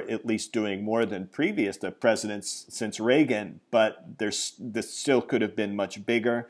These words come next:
There still should have been, I think, a blanket amnesty for, you know, the more than two thousand federal prisoners who are doing life without parole for nonviolent crimes. That's the context of,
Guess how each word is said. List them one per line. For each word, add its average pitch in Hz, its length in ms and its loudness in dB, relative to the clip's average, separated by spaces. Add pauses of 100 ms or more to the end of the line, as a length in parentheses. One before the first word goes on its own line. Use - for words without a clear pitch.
(160)
There 107 120 0
still 110 240 -2
should 107 200 -2
have 98 100 -2
been, 104 160 -2
I 98 120 0
think, 98 220 -8
a 98 60 2
blanket 98 580 -2
amnesty 110 800 0
for, 92 640 0 (340)
you 113 80 -12
know, 104 260 -8 (100)
the 110 100 0
more 107 260 0
than 101 220 -6
two 110 240 -2
thousand 113 580 2
federal 101 360 2
prisoners 104 580 -4
who 113 140 0
are 104 120 0 (140)
doing 104 260 -2
life 107 360 4
without 101 340 0
parole 107 300 0
for 101 180 -8
nonviolent 92 760 -4
crimes. 101 720 -4
That's 143 260 6
the 131 120 4
context 139 800 8
of, 104 260 -2